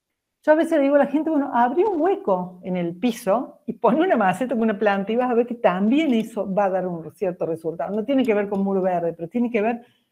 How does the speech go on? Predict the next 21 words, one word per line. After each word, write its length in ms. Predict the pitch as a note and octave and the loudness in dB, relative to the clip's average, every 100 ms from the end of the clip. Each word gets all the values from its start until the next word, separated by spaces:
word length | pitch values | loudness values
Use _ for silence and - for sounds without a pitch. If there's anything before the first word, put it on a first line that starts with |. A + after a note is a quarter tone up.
| _ F#3+ | _ -4
con 100 | F3 | 0
lugares 300 | F#3+ A3 B3 | 4 2 2
que 80 | G3+ | -6
están 320 | - G3+ G#3 | -6 -2 0
muy 320 | G3 G#3+ A#3+ | 2 2 2
artificializados, 1160 | F#3+ - - E3 - D#3+ E3 - A#3+ G#3 G3+ F#3 | 2 -2 -10 -10 -6 -6 -6 -2 2 2 0 -4
donde 200 | E3 E3 | -8 -4
vos 160 | A3 | -2
lo 120 | B3 A3 | 0 0
que 120 | G3+ | -2
tenés 120 | A3+ | -4
que 80 | A#3 | -2
conseguir 420 | F#3 - F#3+ A3+ | -4 -4 -2 0
es 140 | G#3 G3 | -2 -4
esta 280 | G3+ A3 | -6 -4
vinculación 1080 | F#3 F3+ E3 F#3 E3+ D#3+ D#3+ - A#3+ B3 C4 _ _ _ _ - | -4 -4 -6 -6 -4 -4 -6 -2 -2 -2 -6 _ _ _ _ -12
del 180 | E3 D3 | -10 -4
suelo 280 | A3+ C4 A3+ | 2 4 2
con 100 | D#3+ | 0
la 100 | F3+ | 2
planta, 460 | B3 A3 D#3 C3 | 4 2 -2 -12